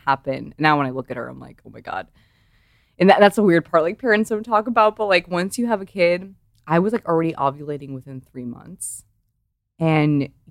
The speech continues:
you have a choice of, like, going onto birth control. Birth control is so bad for you. So you're like, "What do you do?" But after having Nova, I was like,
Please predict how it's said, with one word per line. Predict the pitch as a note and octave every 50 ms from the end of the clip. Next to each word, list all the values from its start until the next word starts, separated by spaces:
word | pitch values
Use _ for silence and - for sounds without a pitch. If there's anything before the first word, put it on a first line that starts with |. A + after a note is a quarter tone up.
| _ _
you | D#3 D#3 D#3+ D#3+ D#3 D3+ D3
have | C#3+ D3 C#3 C#3+
a |
choice | C3+ - - G3+ G3+ -
of, | - D3
like, | C3 C3
going | - C#3 C#3 C#3 C#3
onto | C3+ C3+ - C3+
birth | - F#3+ A3+ A3
control. | - F#3+ E3 - - D3+ D#3
Birth | D#3+ - F#3+ G3+ _
control | - G#3+ - A#3+
is | A3 -
so | - A3 G#3
bad | F#3+ _ - - - - G#3 F#3+ -
for | _ F3 F3
you. | D#3 C#3 C3 - -
So | - - - D#3+
you're | C#3+ C#3+
like, | C#3+ C3+ C3 _ -
"What | C3+ C3+
do | D3
you | F3 G3 G#3 G3
do?" | A#3 B3 C#4 C4 F3+ C#3+ C3+ - -
But | - F#3 -
after | E3+ F3 F#3+ F#3 B3 A3
having | G3+ G#3+ G3+ G#3 F#3 E3+
Nova, | E3 E3+ E3+ D#3+ E3+
I | D#3+ D#3
was | D3 C#3+ C#3+ - -
like, | D3 C#3+ C#3 C3+ -